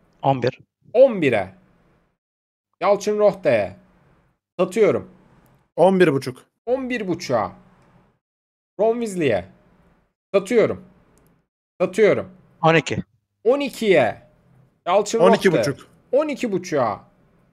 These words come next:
Speaker 2: Ron Weasley'e. Satıyorum. Satıyorum. Sattım.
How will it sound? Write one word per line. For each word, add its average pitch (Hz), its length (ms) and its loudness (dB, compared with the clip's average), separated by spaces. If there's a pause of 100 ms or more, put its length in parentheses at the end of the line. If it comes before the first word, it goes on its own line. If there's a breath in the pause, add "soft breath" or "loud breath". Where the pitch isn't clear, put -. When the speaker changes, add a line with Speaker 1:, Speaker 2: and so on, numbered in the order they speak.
(360)
Speaker 2:
Ron 214 220 2
Weasley'e. 160 500 -2 (880)
Satıyorum. 208 560 0 (840)
Satıyorum. 196 600 0 (800)
Sattım. - 1700 0